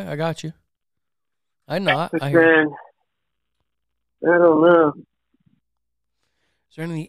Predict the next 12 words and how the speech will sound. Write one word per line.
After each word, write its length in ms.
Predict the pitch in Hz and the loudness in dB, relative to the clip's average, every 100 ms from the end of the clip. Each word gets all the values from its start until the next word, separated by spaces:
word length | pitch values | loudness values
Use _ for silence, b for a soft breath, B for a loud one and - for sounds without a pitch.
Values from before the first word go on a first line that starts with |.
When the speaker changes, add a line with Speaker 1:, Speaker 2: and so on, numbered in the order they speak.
| - | -8
Speaker 1:
any 260 | 151 151 | -4 -2
actors, 640 | 139 143 135 147 143 139 | 0 -2 -2 -2 -2 -2
any 220 | 131 135 135 | -4 -6 -6
pe-, 220 | - 160 | -8 -8
any 280 | 131 131 123 | -8 -6 -6
women? 760 | 120 131 127 131 127 127 127 | -6 -6 -4 -4 -4 -4 -6
You 120 | 127 120 | -8 -8
know, 120 | 117 | -8
there 140 | 120 | -8
could 140 | 113 131 | -10 -10
be 120 | 131 | -8
anybody. 520 | 139 190 143 104 - | -6 -8 -10 -14 -20